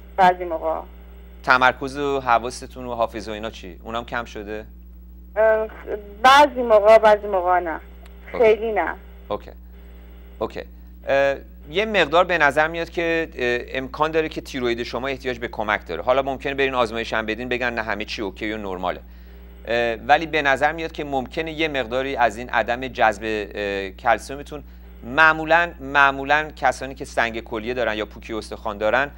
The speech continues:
Speaker 2: ناراحتی تیروید هم یه مقداری دارن. نه همیشه،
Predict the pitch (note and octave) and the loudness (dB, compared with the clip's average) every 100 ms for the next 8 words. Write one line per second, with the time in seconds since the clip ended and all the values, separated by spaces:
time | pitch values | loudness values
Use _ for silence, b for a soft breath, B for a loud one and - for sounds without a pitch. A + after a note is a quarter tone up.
0 | b b b b - A2 A#2 C#3 C#3 C3 | b b b b -20 -12 4 6 8 6
1 | B2 D3 - B2+ A#2+ C3+ C3 C3 A#2 F#2 | 2 -4 -10 -4 -2 -2 -4 -4 -4 -4
2 | G#2+ G#2+ G#2 F#2+ E2 F2+ C3+ D3+ A2 F#2+ | -4 -2 0 2 0 -4 2 2 2 -4
3 | - E2+ | -10 -12